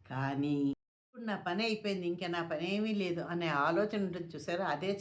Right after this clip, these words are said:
చాలా పెద్ద తప్పు. ఆ ఆలోచనే మనం చేసే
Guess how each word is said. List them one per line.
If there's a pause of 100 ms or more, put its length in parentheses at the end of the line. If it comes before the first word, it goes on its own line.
చాలా
పెద్ద
తప్పు. (520)
ఆ
ఆలోచనే (180)
మనం (100)
చేసే